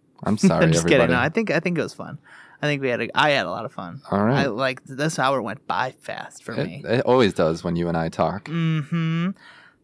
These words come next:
Speaker 2: So, where, is there anything you would like to plug? Any, any, where that people can find you on the internet, Matt?
Speaker 1: Um, I mean, you can follow me on Twitter at, at Matthew J Morley, uh, if you wanna see retweets of Gundams
Speaker 2: <laughs>
Speaker 1: and, uh, like, hot dudes.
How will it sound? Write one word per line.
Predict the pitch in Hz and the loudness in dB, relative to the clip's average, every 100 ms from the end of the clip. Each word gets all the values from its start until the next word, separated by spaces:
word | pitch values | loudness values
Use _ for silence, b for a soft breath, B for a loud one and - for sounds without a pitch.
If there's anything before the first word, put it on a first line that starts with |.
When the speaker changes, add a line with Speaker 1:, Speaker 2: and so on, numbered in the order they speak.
| - | -4
Speaker 2:
So, | - 247 214 214 | 4 6 6 6
where, | 196 214 220 | 6 8 8
is | 202 190 | 6 6
there | 190 | 4
anything | 185 185 180 | 4 2 2
you | 175 | 4
would | 175 | 6
like | 175 170 | 4 2
to | 175 | 0
plug? | - 165 175 | 2 2 2
Any, | 165 160 156 | 2 0 0
any, | 151 151 147 - | 0 0 -2 0
where | 151 147 | 2 4
that | 147 | 2
people | 147 147 | 0 -2
can | 143 | -4
find | 135 143 143 | 0 0 0
you | 143 | -2
on | |
the | 139 | -4
internet, | 131 143 156 151 | -6 -6 -6 -4
Matt? | 160 190 - | -6 -6 2
Speaker 1:
Um, | 120 139 143 143 143 143 139 127 | 6 8 8 6 6 4 4 2
I | - 131 | 4 4
mean, | 151 156 | 4 4
you | 196 | 2
can | 262 | 0
follow | - 120 131 | 0 4 6
me | 156 127 | 6 4
on | 117 110 | 4 2
Twitter | - 110 117 110 | 4 6 8 8
at, | 104 104 - | 8 4 2
at | 98 98 - | 4 4 4
Matthew | 98 98 - 101 | 4 4 4 0
J | 92 95 92 | 4 4 4
Morley, | 92 92 98 120 | 4 4 6 6
uh, | 127 92 95 92 | 4 0 2 2
if | - | 2
you | 101 | 2
wanna | 95 | 2
see | 95 98 92 | 0 0 0
retweets | 87 90 - 98 87 - | 0 -2 0 0 0 -4
of | - 90 87 85 87 | 0 4 4 0 2
Gundams | 101 92 101 101 107 117 143 151 - | 2 6 4 4 0 -2 -2 -4 -4
Speaker 2:
<laughs> | - | -2
Speaker 1:
and, | 95 92 87 87 87 87 85 85 | 0 2 2 2 2 0 -2 -2
uh, | 85 | -2
like, | 82 85 82 - | 0 0 -2 -6
hot | - - 98 - | -6 0 0 0
dudes. | 95 90 90 90 113 131 - - | 0 2 2 0 -2 -4 -6 -8